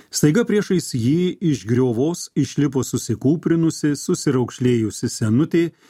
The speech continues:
ir paprašė pernešti per upę.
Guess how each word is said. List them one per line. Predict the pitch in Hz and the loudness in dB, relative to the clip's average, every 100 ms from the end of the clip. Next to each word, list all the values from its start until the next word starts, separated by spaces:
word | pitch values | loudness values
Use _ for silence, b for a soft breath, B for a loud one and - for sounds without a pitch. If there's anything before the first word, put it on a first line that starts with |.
| b - | b 0
ir | 160 | 0
paprašė | 127 123 - 123 156 - 131 | 0 -2 -2 -2 -4 -2 -4
pernešti | - 120 113 117 - 123 | 0 0 2 0 0 -4
per | - 113 - | 0 -2 -2
upę. | 135 117 113 | -2 -2 -4